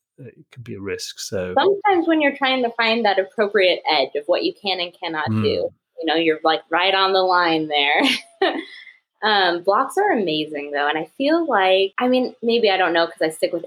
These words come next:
Speaker 2: Adriene a whole bunch, um, but there's not a whole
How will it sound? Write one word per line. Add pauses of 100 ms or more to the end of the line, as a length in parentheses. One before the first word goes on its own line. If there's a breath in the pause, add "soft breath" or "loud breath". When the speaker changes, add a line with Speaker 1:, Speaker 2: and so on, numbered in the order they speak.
Speaker 2:
Adriene
a
whole
bunch, (120)
um, (400)
but
there's
not
a
whole